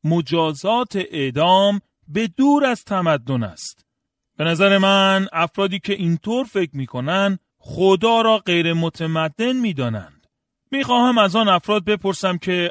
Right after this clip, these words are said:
آن تمدن و فرهنگ کمی هم که دارند از کجا به دست آوردند؟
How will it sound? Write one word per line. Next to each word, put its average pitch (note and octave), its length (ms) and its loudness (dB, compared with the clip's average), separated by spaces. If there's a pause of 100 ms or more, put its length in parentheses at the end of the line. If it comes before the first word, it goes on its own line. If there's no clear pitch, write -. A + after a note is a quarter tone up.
آن B3+ 200 0
تمدن F#3+ 680 0
و F3+ 120 2
فرهنگ D#3+ 580 -2
کمی A#3 440 -4
هم F3+ 200 -2
که C#3+ 140 -8
دارند D3 540 -2 (220)
از G3+ 200 -2
کجا G3+ 380 -4
به C4 100 -2
دست G#3 300 0
آوردند؟ A2 680 -6